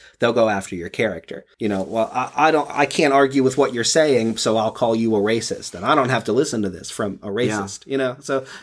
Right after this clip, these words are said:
Speaker 1: they, they slander you, and then they can dismiss your argument.
Speaker 2: And this is where we've changed as a culture. I love to read, like, debates back in, like, the eighteen hundreds.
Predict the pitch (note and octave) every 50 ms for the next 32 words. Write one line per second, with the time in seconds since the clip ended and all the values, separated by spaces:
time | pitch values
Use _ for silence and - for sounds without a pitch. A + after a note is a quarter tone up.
0 | - - D#3 D#3+ D3 D3+ D3+ C#3+ C3+ - - F#3+ G#3 G#3 G3 F#3+ E3+ D#3 D3 F#3
1 | A3 G#3+ G3+ E3+ D3+ C#3+ C#3+ C#3+ C#3 D3 C#3+ C#3 C#3 D3 C#3 C3+ C3+ C3 C3 -
2 | C3+ B2+ B2+ - - G#2+ A2+ - - C3+ A2+ - G#2 F2+ - - - A3+ A#3 C#4
3 | D#4 D#4+ D4+ A#3+ G#3 A#3 A#3 G3+ E3 D3 D#3 - - D#3+ D#3 D#3+ F#3 F#3+ D#3 D#3+
4 | C3+ C#3 C3+ C#3 D3+ C#3+ D3 D3+ - F3 C#3 C3+ D3+ D#3+ F3+ D#3+ - D#3+ D3 D3+
5 | D#3 C#3+ C3+ B2 B2 B2 - _ - - C3 B2+ C#3 B2+ - - C3+ C#3 D3+ D3
6 | - - - - - _ _ - C#3 C#3 D3+ D3+ - C3+ B2 A#2+ A#2 A2+ - -
7 | - - D3+ D3+ C#3+ D3 - C#3 B2 A2+ B2 C#3 D#3 D3+ C3+ B2 A#2+ A2+ G2 -